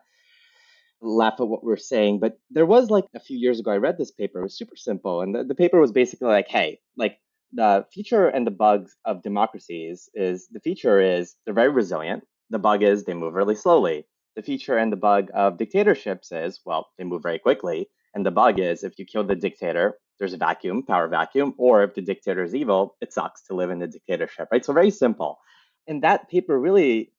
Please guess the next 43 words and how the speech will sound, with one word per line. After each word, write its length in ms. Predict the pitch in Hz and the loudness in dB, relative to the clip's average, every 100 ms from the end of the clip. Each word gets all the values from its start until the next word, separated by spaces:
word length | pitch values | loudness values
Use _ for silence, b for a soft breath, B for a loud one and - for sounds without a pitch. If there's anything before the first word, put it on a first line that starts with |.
| 127 | -8
must 200 | 127 - | -6 -4
have 100 | 110 | -2
read 160 | 104 | 0
it 140 | 104 - | -2 -6
sometime 400 | 95 90 95 90 | -12 -8 -8 -8
in 80 | |
twenty 340 | - 92 90 85 | -12 -14 -12 -10
eighteen. 560 | 85 - 104 101 92 90 b b b b b | -12 -14 -4 -4 -4 -8 b b b b b
And 120 | 123 | 0
the, 80 | 127 | 0
the 160 | 135 139 | 0 -2
thing 440 | - 214 240 214 - | 2 2 2 0 -2
it 220 | 131 120 | -6 -2
got 180 | 131 135 | 0 0
me 180 | 123 - | -4 -6
thinking 300 | 196 180 127 | -8 -6 -2
about 280 | 101 101 | 2 2
is, 180 | 98 90 | 2 0
like, 240 | 98 85 - _ _ _ _ _ _ _ - | -2 -4 -6 _ _ _ _ _ _ _ -12
the 120 | 131 | -8
governance 500 | 120 185 226 214 160 | 0 2 4 2 0
structure 640 | - 123 120 135 113 113 - | -2 -2 -2 0 0 0 -4
needs 400 | 120 123 123 - - | -4 -4 -6 -14 -6
to 540 | 113 107 104 104 101 - _ | -2 0 0 -2 -4 -10 _
fit 360 | _ 117 113 | _ -6 -6
the 80 | 107 | -12
product. 400 | - 92 87 78 _ _ | -10 -6 -6 -8 _ _
And 140 | 123 113 | -12 -4
so 120 | 135 | -4
if 120 | - | -4
the 60 | 117 | -12
product 480 | - 165 208 190 _ | -4 0 2 0 _
is 200 | 123 107 - | -6 -4 -4
a 140 | 110 | -4
country 720 | - - 120 - 95 82 82 - _ | -4 -6 -6 -6 -8 -8 -8 -12 _
and 140 | 113 107 | -8 -6
the 60 | |
product 640 | - - 127 123 120 - _ | -4 2 4 6 2 -2 _
users 680 | 123 127 135 - 98 98 92 | -8 -4 -4 -4 -2 -2 -4
are 200 | 107 101 | -2 0
the 100 | 98 | 0
citizens, 720 | 98 - 117 110 90 82 82 82 | -6 -4 -2 -2 -4 -10 -10 -2
right, 240 | 98 123 | 0 0